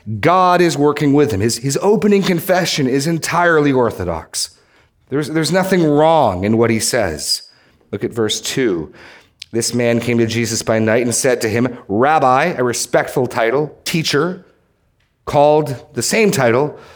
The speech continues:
by one of Jesus' earliest disciples in chapter one. Nothing wrong there. "Rabbi, we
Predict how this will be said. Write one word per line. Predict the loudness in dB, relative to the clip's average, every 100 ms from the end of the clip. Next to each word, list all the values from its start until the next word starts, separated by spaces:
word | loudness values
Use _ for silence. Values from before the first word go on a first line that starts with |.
| -20 _
by | -2
one | 0
of | -2
Jesus' | -2 -4 -2 -4 -2
earliest | 0 2 0 -2
disciples | -2 0 0 -2 -4
in |
chapter | -4 -2 -2 -2
one. | 0 0 0 0
Nothing | -2 -2 -2
wrong | 0 0 0
there. | 0 0 -2 -8 -20 _ _ _ _ _ _ -20 _ -4
"Rabbi, | 0 2 2 4 2 -2 -12 -18 -10
we | -2 0 2 0 -2